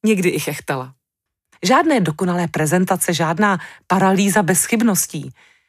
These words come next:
Přístup úžasného organizačního týmu, publika a nálada celé události, to všechno způsobilo, že jsem dostala hodně pěknou lekci. Děkuju. I za afterparty,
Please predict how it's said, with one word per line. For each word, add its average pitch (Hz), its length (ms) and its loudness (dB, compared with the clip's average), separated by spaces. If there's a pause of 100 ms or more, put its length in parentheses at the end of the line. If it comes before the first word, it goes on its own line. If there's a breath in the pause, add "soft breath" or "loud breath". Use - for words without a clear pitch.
(140)
Přístup 277 520 -2
úžasného 208 540 2
organizačního 196 800 0
týmu, 190 420 -2 (260 loud breath)
publika 220 460 0
a 175 120 0
nálada 214 400 4
celé 190 260 0
události, 208 560 0
to 180 100 -4
všechno 214 340 -2
způsobilo, 196 640 -2 (480 loud breath)
že 226 80 4
jsem 185 180 2
dostala 185 340 0
hodně 170 340 0
pěknou 147 380 -6
lekci. - 420 -10 (440)
Děkuju. 156 420 0 (480)
I 240 100 4
za 175 120 0
afterparty, 151 920 -2